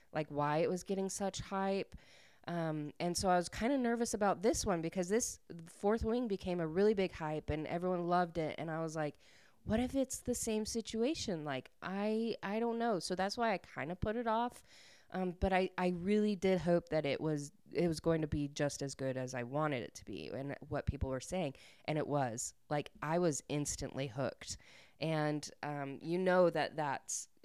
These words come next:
that's for m-, like, within the first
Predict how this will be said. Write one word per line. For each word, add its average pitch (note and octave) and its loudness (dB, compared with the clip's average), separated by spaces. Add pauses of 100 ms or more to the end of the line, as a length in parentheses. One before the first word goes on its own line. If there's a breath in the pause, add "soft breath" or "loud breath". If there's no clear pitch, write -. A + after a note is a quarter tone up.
that's D#3 -2 (140)
for E3+ 0
m-, D#3 -2
like, C#3+ -4 (720 soft breath)
within F#3+ 0
the F#3+ 4
first F3 -2